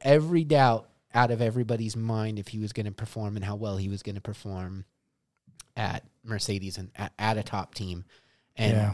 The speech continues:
Speaker 1: I would say, even as a fan of Bottas, like, it, it, I don't think Bottas would have had the season that Russell had in the same car.
Speaker 2: I have a hu-, I have a hard time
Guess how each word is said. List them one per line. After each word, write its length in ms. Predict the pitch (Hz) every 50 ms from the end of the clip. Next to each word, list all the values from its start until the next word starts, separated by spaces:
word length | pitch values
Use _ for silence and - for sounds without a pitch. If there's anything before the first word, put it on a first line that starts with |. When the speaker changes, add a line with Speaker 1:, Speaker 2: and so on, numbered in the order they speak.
| - -
Speaker 1:
I 160 | 131 139 160
would 120 | 147 135 123
say, 220 | - 139 127 - -
even 300 | 160 170 190 175 175 156
as 180 | 151 135 -
a 40 | 120
fan 680 | - - - - 139 127 127 131 135 139 139 143 151 - -
of 140 | 123 107 104
Bottas, 580 | - 117 120 120 - 143 135 135 135 - -
like, 160 | 110 101 - -
it, 140 | 113 - _ _ -
it, 160 | - 123 107 113 120 - _ _ _ _
I 140 | - 131 135
don't 520 | 123 120 - - - 127 131 143 135 -
think 300 | - - 135 120 107 98
Bottas 500 | - 110 104 101 - 104 101 95 - -
would 100 | - 101
have 100 | 95 92
had 160 | 101 98 95 90
the 80 | 98
season 400 | - - 107 98 90 - 95 90
that 120 | 90 87 80
Russell 300 | 98 92 87 - 92 98
had 340 | - - - - 82 87 - _ _ _ _ _ _ _ _ _ - - - _ _ _ _ -
in 160 | 120 107 95
the 80 | 92
same 280 | - - 107 95 90 87
car. 360 | - - 92 87 87 87 - _ _ -
Speaker 2:
I 80 | - 127
have 160 | 123 120 120
a 60 | 113
hu-, 220 | 104 104 139 226 247 -
I 80 | 135
have 220 | 120 113 117 117 107
a 60 | 98
hard 260 | 90 107 107 107 -
time 480 | - 117 117 113 104 104 101 113 240